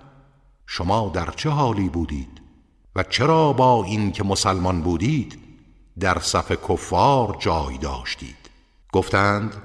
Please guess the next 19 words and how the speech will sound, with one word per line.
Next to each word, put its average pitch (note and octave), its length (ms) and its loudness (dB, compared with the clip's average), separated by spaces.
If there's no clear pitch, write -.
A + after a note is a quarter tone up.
«ما F#2+ 520 0
در F2+ 180 0
سرزمین F2+ 760 -2
خود G#2+ 360 -2
تحت F#2+ 440 -2
فشار G2+ 840 0
و E2+ 100 0
مستضعف D#2+ 800 -4
بودیم.» C#2+ 500 -6
فرشتگان F2 580 0
گفتند: F2+ 640 0
«مگر F2+ 340 0
سرزمین F2 720 0
خدا A2 520 2
پهناور F#2+ 680 0
نبود C3+ 600 2
که B2 120 0
مهاجرت G2+ 760 2
کنید؟» D#2 420 -4